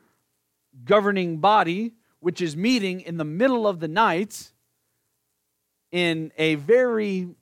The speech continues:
sketchy way, for lack of a better phrase, this was not above board. This was, uh,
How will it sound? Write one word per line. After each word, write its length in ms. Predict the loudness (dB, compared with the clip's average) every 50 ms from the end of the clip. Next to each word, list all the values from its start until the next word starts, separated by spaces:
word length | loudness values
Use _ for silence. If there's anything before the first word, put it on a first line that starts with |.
| _ _ _ _ _ _ _ _ _
sketchy 920 | -10 -8 -8 -6 -6 -8 -10 -12 _ _ 0 0 0 0 -2 -8 -8 -8
way, 500 | -2 0 2 2 2 2 0 -4 -6 -8 -12 -18 -20 _ _ _ -20 _ _
for 100 | -6 -4
lack 200 | -2 -2 -4 -6
of 80 | -10
a 40 | -10
better 200 | -8 -8 -8 -10
phrase, 500 | -10 -12 -10 -10 -8 -10 -10 -12 -16 _ _ _ _ _ _ _ _ _ _ _ _ _ _ _ _ _ _ _ _ _ _ -2
this 220 | 0 0 0 0
was 160 | -4 -6 -6
not 460 | -4 -2 0 2 2 0 0 -4 -10 -16 -6 -4
above 360 | -2 2 2 2 2 2 -2
board. 360 | -2 0 0 0 0 -2 -6 -14 _ _ _ _
This 240 | _ -8 -8 -6 -2
was, 520 | 0 0 2 0 0 -4 -8 -10 -12 -14 -20 _ _ _ _ _ _ _ _ _ _ _ -14
uh, 400 | -10 -8 -8 -6 -6 -8 -8